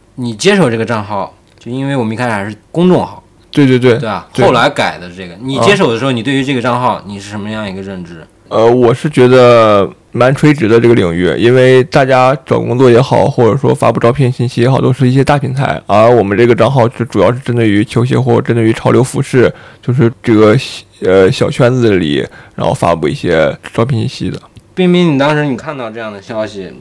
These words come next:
Speaker 1: 就比如说，因为我还是会比较惊讶的，呃，我们想做小程序，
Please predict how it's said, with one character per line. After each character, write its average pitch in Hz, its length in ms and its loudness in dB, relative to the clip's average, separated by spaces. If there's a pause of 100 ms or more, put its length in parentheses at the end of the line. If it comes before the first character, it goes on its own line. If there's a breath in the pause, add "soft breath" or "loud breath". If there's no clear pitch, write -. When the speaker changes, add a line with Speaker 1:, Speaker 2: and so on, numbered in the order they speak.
Speaker 1:
就 123 140 -10
比 107 120 -12
如 107 100 -10
说， 120 220 -6 (360)
因 156 140 -8
为 165 80 -2
我 123 300 -2
还 107 200 -4
是 139 140 -4
会 151 140 0
比 104 80 -10
较 90 180 -6
惊 113 200 -10
讶 107 200 -6
的， 82 160 -14 (200)
呃， 107 360 -10
我 104 300 -10
们 113 220 -8
想 95 300 -8
做 107 160 -8
小 95 160 -12
程 87 220 -16
序， 95 260 -14